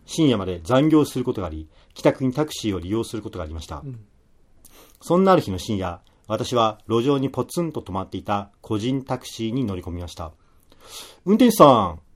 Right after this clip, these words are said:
Speaker 1: ん、〇〇までお願いします。てんてんてんてんてんてん。何も返事がないけど、ずいぶん年配の運転手さんだなぁと思いつつ、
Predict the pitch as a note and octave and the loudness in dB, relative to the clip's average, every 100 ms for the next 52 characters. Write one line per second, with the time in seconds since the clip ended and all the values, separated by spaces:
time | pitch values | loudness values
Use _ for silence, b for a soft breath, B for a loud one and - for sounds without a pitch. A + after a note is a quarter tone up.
0 | - F#3+ A3+ B3 A3 D3+ A#2 G#2+ - B2 | -2 4 6 6 6 6 4 2 0 0
1 | B2+ A#2 C3 - - _ _ _ _ _ | 0 0 -4 -4 -20 _ _ _ _ _
2 | _ - G2+ F#2 E2 F2 E2 F2+ E2+ E2 | _ -8 -6 -6 -8 -12 -10 -10 -10 -12
3 | F2+ F2 E2+ E2+ D#2+ D#2+ E2 _ _ _ | -14 -12 -12 -14 -14 -16 -16 _ _ _
4 | - b b b _ _ G#2+ A2 A2+ A#2 | -18 b b b _ _ -4 -2 0 0
5 | G#2+ A#2 A2+ A2+ G#2 F#2+ F#2+ F#2 F2+ B | 0 0 0 0 -2 -4 -4 -6 -10 B
6 | B B F#3 A#2 B2 G#2 G2+ A2+ C#3+ D3 | B B -12 0 2 2 0 0 -2 2
7 | D3+ D3+ D3+ D3+ D#3 D#3 D3+ C3 A2+ G#2 | 2 2 0 -2 -2 -2 -2 -2 -2 -2
8 | G#2+ A#2+ E3 D#3 B2+ G#2 G#2+ G2 G2 - | 0 2 2 2 0 -2 -4 -6 -6 -10
9 | - E2+ | -12 -12